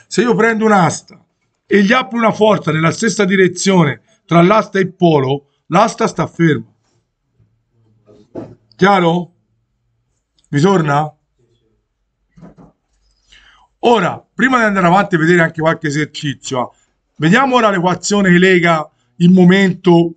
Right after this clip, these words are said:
con il movimento. Se detto alla rotazione, quali erano le grandezze cinematiche che abbiamo visto nella rotazione? Qual era l'equivalente all'accelerazione del moto rettilineo nel moto rotatorio?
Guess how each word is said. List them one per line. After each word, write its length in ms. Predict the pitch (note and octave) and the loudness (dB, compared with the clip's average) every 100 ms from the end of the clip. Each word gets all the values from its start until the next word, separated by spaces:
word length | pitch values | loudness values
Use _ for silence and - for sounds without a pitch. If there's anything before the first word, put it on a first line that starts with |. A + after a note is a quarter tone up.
| _ | _
con 160 | F3 F3 | -4 0
il 80 | |
movimento. 760 | E3+ E3 D#3+ C#3+ A#2 G#2+ _ _ _ - - | 2 0 -2 -6 -8 -14 _ _ _ -20 -8
Se 200 | - F3+ | -2 0
detto 300 | B3 - G#3+ | -2 -2 0
alla 140 | G3+ | 0
rotazione, 680 | G3 F3+ F3 - D#3+ C3+ A#2 _ _ _ | 0 -2 -4 -4 -4 -4 -8 _ _ _
quali 220 | A3 B3 | -2 0
erano 280 | B3 A3 G3 | 0 0 0
le 100 | F3 | 2
grandezze 520 | F3 F3 F#3 F3+ F3 | 2 2 2 2 -2
cinematiche 500 | F3 E3+ E3+ F3 D#3 | 0 0 2 2 0
che 60 | |
abbiamo 280 | D#3+ E3 D#3+ | -2 -4 -6
visto 300 | D#3 F3 - | -4 -6 -4
nella 200 | E3 E3 | -4 -4
rotazione? 760 | D3+ D3 C#3+ - - B2+ A2 _ - - _ | -4 -6 -8 -8 -12 -12 -14 _ -20 -20 _
Qual 220 | - A3+ | 0 2
era 180 | B3 A3+ | 2 2
l'equivalente 560 | G3+ F3 F3+ F#3 F#3 F3+ | 0 2 2 2 0 0
all'accelerazione 920 | E3+ E3 F3+ E3+ E3 D#3+ - F#3+ F3+ | 0 0 0 0 0 -2 -6 -2 0
del 140 | E3+ | 2
moto 360 | E3 F3 E3 E3 | 2 2 0 -2
rettilineo 760 | D#3+ - D3+ D#3 E3 D#3 D3 - _ | -4 -4 -4 0 0 0 -2 -6 _
nel 120 | C#3 | -4
moto 240 | D3+ E3+ D3 | 0 2 0
rotatorio? 800 | C#3 B2 D#3 G#3+ A3 A3+ G#3+ | -4 -4 0 2 2 0 -2